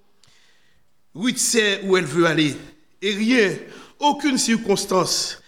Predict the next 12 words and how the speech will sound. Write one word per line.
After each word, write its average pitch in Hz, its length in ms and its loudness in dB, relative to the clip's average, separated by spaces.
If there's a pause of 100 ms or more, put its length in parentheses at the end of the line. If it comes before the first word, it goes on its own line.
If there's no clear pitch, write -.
(220)
personne 202 600 -2
ne 185 80 2
pourra 170 600 -2 (220)
la 170 100 -6
séparer 160 840 -4 (240)
de 160 140 -8
sa 156 160 -6
décision 147 800 -6 (640)
ni 156 400 -12 (260)
de 151 140 -12
la 147 160 -6
changer. 135 560 -8